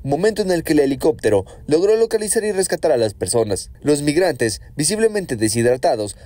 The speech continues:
fueron trasladados en el helicóptero a un lugar cercano a la carretera panamericana y luego al Hospital General de Ciudad Juárez para recibir atención médica.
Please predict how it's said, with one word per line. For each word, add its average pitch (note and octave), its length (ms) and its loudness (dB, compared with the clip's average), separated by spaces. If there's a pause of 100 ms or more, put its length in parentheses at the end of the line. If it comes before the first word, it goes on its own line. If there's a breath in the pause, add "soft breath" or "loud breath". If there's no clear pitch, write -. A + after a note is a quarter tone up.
(120 loud breath)
fueron G#3 260 0
trasladados F#3 640 0
en A2+ 120 -4
el A2+ 120 0
helicóptero A#2 600 0
a A#2 60 4
un E3+ 180 -2
lugar G3+ 220 2
cercano E3+ 420 -2
a - 40 -2
la G#2+ 100 0
carretera A#2 520 -2
panamericana G#2 760 -4 (260 loud breath)
y C#3+ 100 0
luego G#3 200 2
al G#3+ 80 2
Hospital G3+ 380 -4
General F3 340 0
de B2 120 0
Ciudad A2+ 200 0
Juárez C3 400 -2 (220 soft breath)
para A#2+ 180 2
recibir B2 380 -2
atención D3+ 400 -2
médica. G#2 400 -4